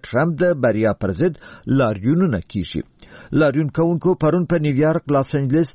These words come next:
او شیکاګو کې د ټرمپ پر ضد شعارونه ورکړل. که څه هم ټرمپ په لومړي سر کې په لاریون کوونکو انتقاد وکړ، خو وروسته یې د هغوی حوصله وستایله.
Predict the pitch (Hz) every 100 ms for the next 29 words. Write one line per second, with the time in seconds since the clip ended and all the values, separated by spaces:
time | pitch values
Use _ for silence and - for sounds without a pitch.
0 | - - - 147 143 - 131 143 135 175
1 | 151 127 104 104 127 101 - 98 101 143
2 | - - 123 131 151 180 98 95 95 107
3 | - 110 - 135 120 123 117 - 139 175
4 | 202 202 196 185 180 - 165 156 160 131
5 | 120 117 117 113 113 113 107 107 98 -
6 | - 185 196 214 185 - - - 127 113
7 | 123 - 156 160 120 101 95 123 123 71
8 | 85 - 101 113 135 - - - 175 -
9 | - - - -